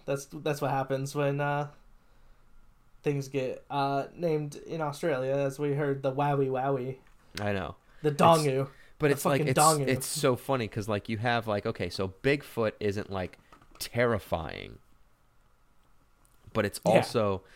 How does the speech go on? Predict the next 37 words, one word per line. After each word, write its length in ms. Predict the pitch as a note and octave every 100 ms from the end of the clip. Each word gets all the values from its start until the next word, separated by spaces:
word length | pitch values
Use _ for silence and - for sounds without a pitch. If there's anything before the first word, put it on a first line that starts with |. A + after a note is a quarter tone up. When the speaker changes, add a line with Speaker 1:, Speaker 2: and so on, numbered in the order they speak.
| - -
Speaker 2:
you 100 | -
know 80 | B2+
what 80 | C3
I 40 |
mean? 160 | B2+ B2+
Like, 140 | A2+ -
Bigfoot's 300 | C#3 D3+ C3+
not 120 | A2
a 40 |
terrifying 680 | F#2 - G2+ G2 G#2+ G2 F#2
name, 260 | F#2+ G2 F#2
but 140 | F#2+
also, 420 | - G2 G2 G2+ F#2+
like, 280 | F#2 F2+ - - -
it's 200 | - G2+
got 220 | - A#2 -
the 80 |
word 380 | G#2 G2+ F#2 E2
big 300 | F#2 F#2 F2+
in 200 | - G2+
it, 200 | G#2 G#2+ - - - -
so 240 | - - F#2
it 140 | -
kind 460 | - - F#2 G2+ G#2
of 120 | G2+
Speaker 1:
Mm-hmm. 60 | F#2+
Speaker 2:
instills 500 | G2 - G#2 G2 F2+
a 40 |
little 260 | E2+ F2+ G2
bit 160 | G2+
of 80 | G2+
fear 480 | - G#2+ A2 A2+ B2 _ _ _ _ - - -
because 240 | - G2+ F2
it's 120 | E2
big. 480 | F2+ A2 F2+ F#2+ - - - - - - - - - -
Speaker 1:
Yeah. 360 | A2 G2+ F#2+ F#2
Speaker 2:
Um, 220 | F2 F2